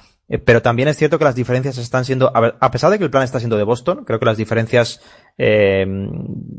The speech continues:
son más pequeñas de lo que pueda parecer. A la hora de, de, de la verdad, aunque en teoría, eh, el plan esté, es-, esté dominando el de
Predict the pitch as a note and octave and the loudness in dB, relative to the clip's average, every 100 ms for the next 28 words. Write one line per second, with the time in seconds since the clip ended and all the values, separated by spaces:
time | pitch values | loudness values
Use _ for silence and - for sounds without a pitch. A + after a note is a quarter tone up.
0 | - - - C3 C#3+ D3 C#3 - C#3+ C3+ | -18 -10 -2 0 2 2 0 0 -2 0
1 | C#3 D3 C3 B2 B2 B2+ C3+ C3 C3 A#2+ | 0 0 0 0 0 2 2 4 2 0
2 | - C3+ - _ A2 A#2+ D#3+ G3+ F3+ C#3 | 0 -2 -2 _ 2 4 6 4 2 -4
3 | D3 - - _ _ _ B2+ C3 A2+ G#2 | -6 -6 -14 _ _ _ -2 0 0 -2
4 | G2 G#2+ A2 G#2 A2 C#3 C#3+ - _ - | -4 -6 -6 -2 2 2 2 -4 _ -4
5 | B2+ A#2 A2 - A#2 A#2 C3 B2+ C3 B2 | -2 -2 -4 -6 -4 0 0 0 0 -2
6 | - - A#2 - A2 A2+ - A#2+ A#2 - | -2 -10 -8 -8 -4 -4 0 0 0 -4
7 | _ - _ - A#2+ A#2+ B2 B2 A#2+ - | _ -20 _ 0 2 4 2 4 2 0
8 | B2+ A#2 A#2 | -2 2 2